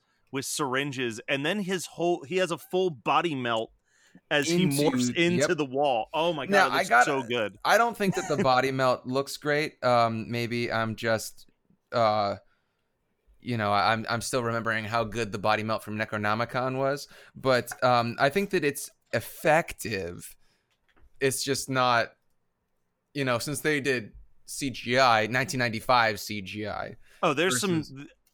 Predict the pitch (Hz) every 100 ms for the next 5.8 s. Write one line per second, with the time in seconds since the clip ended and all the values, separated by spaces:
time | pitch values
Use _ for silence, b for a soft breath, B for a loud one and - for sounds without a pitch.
0 | _ 147 135 127 156 170 147 196 220 127
1 | 127 123 123 127 120 131 120 143 139 131
2 | 107 - - - 147 135 127 120 120 113
3 | - 123 117 - 135 127 156 190 165 147
4 | 180 185 196 185 180 151 123 123 117 113
5 | - 117 104 107 101 101 98